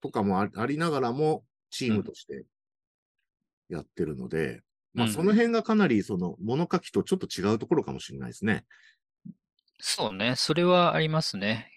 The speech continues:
Speaker 2: ゲームも一緒で、
Speaker 1: そう、ゲームもそうだね。
Speaker 2: あの、うん、大きいチームになると百人以上いたりするからね。もはやそうなると誰の制作物なのかって一概に本当は言えなくて、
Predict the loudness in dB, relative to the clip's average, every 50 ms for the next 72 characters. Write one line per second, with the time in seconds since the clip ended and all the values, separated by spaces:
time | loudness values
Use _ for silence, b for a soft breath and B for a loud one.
0 | _ _ -10 -4 0 2 2 4 4 4 4 4 4 2 2 0 0 2 2 2
1 | 4 4 2 2 2 0 0 0 -2 -8 -12 -6 -6 -4 -2 0 2 2 2 2
2 | 2 2 2 2 0 2 2 2 2 2 0 0 -2 0 0 2 2 2 2 -2
3 | -4 -4 -4 -4 -4 -2 -2 0 2 2 2 2 0 -2 -4 B B B B B
4 | B B B B B B B -14 -16 -16 -6 -4 -2 0 0 0 0 -2 0 -2
5 | -4 -4 -4 -4 -4 -4 -4 -2 -2 0 2 2 2 2 2 0 0 0 -2 -4
6 | -4 -4 -6 -6 -6 -6 -6 -4 -4 -4 -4 -4 -4 -4 -6 B B B B B
7 | B B B 0 2 2 4 2 2 0 0 -2 -2 0 0 0 -2 -2 -4 -4
8 | 0 0 0 2 0 -2 -2 -4 -6 -8 -12 _ _ -14 -10 -8 -8 -6 -4 -4
9 | -4 -4 -4 -4 -6 -6 -8 -8 -8 -6 -6 -8 -8 -8 -4 -4 -4 -4 _ _
10 | -4 -4 -4 -4 -4 -2 0 0 0 0 0 0 0 0 2 2 2 4 2 2
11 | 0 -2 -4 -8 -12 _ 0 0 0 0 -2